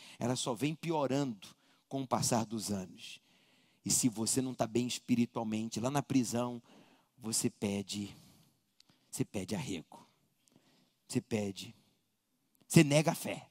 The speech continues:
Na prisão não tem mamãe, não tem pastor, não tem ninguém.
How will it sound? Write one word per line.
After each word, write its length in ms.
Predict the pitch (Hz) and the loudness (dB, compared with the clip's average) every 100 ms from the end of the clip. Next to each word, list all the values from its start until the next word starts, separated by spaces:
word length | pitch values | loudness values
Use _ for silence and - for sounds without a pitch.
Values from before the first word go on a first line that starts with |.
| _ _ _ _ _ _ | _ _ _ _ _ _
Na 160 | 175 202 | 6 8
prisão 580 | - 214 139 165 180 196 | 8 4 2 0 0 -2
não 200 | 196 165 | -6 -4
tem 160 | 214 | -4
mamãe, 600 | 208 190 147 156 170 196 - _ _ _ - _ | -2 -2 -2 -2 -4 -8 -16 _ _ _ -20 _
não 160 | - 160 | -2 -2
tem 200 | - 220 | 2 2
pastor, 360 | 214 - - 196 | 2 -4 -6 -6
não 120 | 175 | -2
tem 120 | 214 | -2
ninguém. 480 | 254 254 220 202 | -2 -2 -4 -4